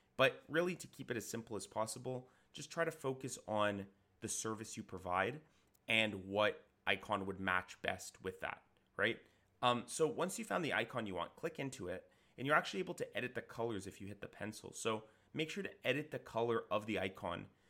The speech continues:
um, to properly match, uh, the colors of the rest of your logo that you were designing on Canva, right? Once you've matched that up, you just download it as a P N G, and you'll just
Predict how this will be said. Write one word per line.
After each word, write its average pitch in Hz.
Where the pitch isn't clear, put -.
um, 107
to 127
properly 135
match, 101
uh, 107
the 113
colors 101
of 98
the 95
rest 95
of 92
your 90
logo 90
that 95
you 85
were 95
designing 92
on 95
Canva, 139
right? 98
Once 185
you've 185
matched 131
that 139
up, 104
you 110
just 104
download 120
it 135
as 113
a 113
P 123
N 156
G, 98
and 131
you'll 131
just 123